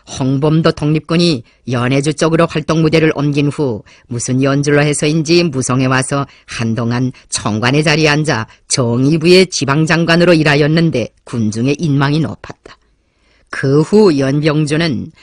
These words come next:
청관직에서 물러나 대포시하에서 침통을 잡고 의원 노릇을 하였다. 대포시하란 마을은 안도에서 도나로 넘어가는 곳에 있었다. 한 번은 김산호가 그 마을에 다녀와서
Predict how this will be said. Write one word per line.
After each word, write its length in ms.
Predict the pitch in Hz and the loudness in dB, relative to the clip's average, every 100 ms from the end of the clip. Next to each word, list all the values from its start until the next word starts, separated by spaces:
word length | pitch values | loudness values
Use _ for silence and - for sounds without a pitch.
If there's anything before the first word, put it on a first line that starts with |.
| - - | -20 -12
청관직에서 920 | - 123 127 135 147 165 165 170 180 | -6 -4 -2 0 2 2 2 0 2
물러나 540 | 175 160 165 170 117 - - _ | 0 0 0 0 -2 -8 -20 _
대포시하에서 1040 | 117 127 - 147 - 160 165 170 196 165 - | -6 -4 -2 -2 0 2 2 2 0 0 -4
침통을 540 | - - 123 120 139 147 | -8 -4 -4 -2 -2 0
잡고 400 | 151 - 175 - | -2 -2 -4 0
의원 300 | 165 165 165 | 2 2 2
노릇을 340 | 156 160 - | 0 -2 -6
하였다. 420 | 156 - _ - - _ _ _ _ _ _ _ _ - | -10 -16 _ -20 -20 _ _ _ _ _ _ _ _ -10
대포시하란 920 | 110 127 139 170 170 - 180 185 185 | -4 -4 -2 0 0 2 2 2 2
마을은 540 | 156 143 151 156 110 - - - - - | 2 2 2 0 -2 -6 -18 -20 -20 -4
안도에서 640 | 131 135 147 165 175 170 | 0 2 2 4 4 2
도나로 640 | - 135 135 143 151 175 160 | -2 -2 0 0 2 2 2
넘어가는 580 | 147 143 135 139 147 160 | 0 -2 -2 -2 0 0
곳에 220 | 160 190 | -2 -2
있었다. 560 | - - - - - _ _ _ _ _ _ | -4 -14 -16 -20 -20 _ _ _ _ _ _
한 300 | - - 143 | -14 -6 -2
번은 280 | 143 180 214 | 2 4 2
김산호가 580 | - 156 151 165 165 180 | 2 0 2 0 2 0
그 160 | - 147 | 0 -2
마을에 400 | 135 139 151 151 | 0 0 0 0
다녀와서 680 | 143 143 143 - 160 117 | -2 0 -2 -2 -4 -6